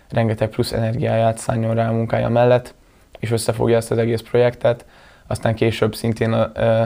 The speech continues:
szintén az ő vezetésével egy jégpálya is, ö, alakult a csapat, ö, a csapat, ö, munkájával párhuzamosan igazából.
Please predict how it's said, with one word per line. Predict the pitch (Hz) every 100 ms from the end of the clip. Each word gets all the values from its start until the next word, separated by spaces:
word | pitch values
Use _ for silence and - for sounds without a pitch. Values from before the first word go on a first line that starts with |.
| 113
szintén | - 113 110
az | 117
ő | 117
vezetésével | 113 110 110 110 - 110 113
egy | 113 - - - - -
jégpálya | 120 131 127 120 123
is, | 120 117 - 131
ö, | 123 117 117 - - _ -
alakult | 123 113 - 120 117 -
a | -
csapat, | - 110 - 117 - - - - -
ö, | - 113 113 110 - _ - - -
a | -
csapat, | - 117 117 113 -
ö, | 113 113
munkájával | 110 117 117 117 113 113 113 - - - 120 110
párhuzamosan | 123 120 127 131 131 131 127 127
igazából. | 123 123 123 120 123 123